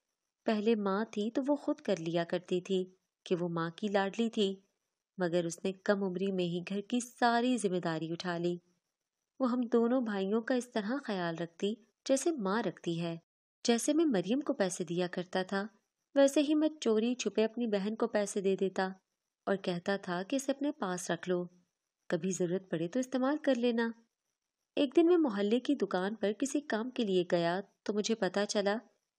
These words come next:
कि मेरा बाप नशा करता है और वो नशा पिछले तीन सालों से कर रहा है।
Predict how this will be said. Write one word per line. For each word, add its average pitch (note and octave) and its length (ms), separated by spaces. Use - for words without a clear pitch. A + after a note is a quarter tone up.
कि A#3+ 80
मेरा A3+ 280
बाप G#3+ 320
नशा F#3 280
करता F3 360
है F3 260
और F#3+ 120
वो F#3 160
नशा E3+ 300
पिछले G3 400
तीन A#3 280
सालों G3+ 360
से A3+ 160
कर G3 180
रहा F#3+ 240
है। F#3 220